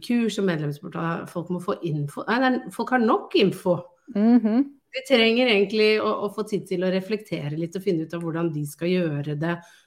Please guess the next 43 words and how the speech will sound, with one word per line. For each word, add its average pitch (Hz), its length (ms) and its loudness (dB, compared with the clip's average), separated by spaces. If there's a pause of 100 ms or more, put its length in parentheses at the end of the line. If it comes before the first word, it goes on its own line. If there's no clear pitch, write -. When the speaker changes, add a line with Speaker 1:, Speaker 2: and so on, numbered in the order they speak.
(140)
Speaker 1:
på 202 80 -2
sin 185 440 2
måte, 165 840 0 (460)
Speaker 2:
Mm. 185 120 -4
Speaker 1:
og, 175 320 4
og, - 340 -10
og 190 220 -6
få, 185 280 -2
ja, 302 160 2
klarhet 190 580 0
i, - 20 -6 (180)
i 190 60 -8
sine 170 360 -2
ting. 240 200 -4
Ikke, - 280 -6
ikke 339 260 0
mer 214 280 4
info. 165 680 0 (500)
Eh, 202 60 0
de 208 80 4
Speaker 2:
Nei. 180 100 4
Speaker 1:
trenger 202 300 2
noen 190 160 2
ofte 196 240 -8
å 185 100 -14
prate 185 640 0
om 185 260 -2
all 180 200 0
den 185 180 0
infoen 160 460 -4
de 185 80 0
faktisk 175 500 -8
allerede 170 460 -2
har. 349 420 4
Speaker 2:
Ja, 185 140 -2 (260)
sile 185 380 4
hvilken 180 260 2
info 170 240 -2
de 165 140 0
skal 170 160 -4
bruke, 165 500 -4
og, 180 280 0
Speaker 1:
Ja. 190 200 2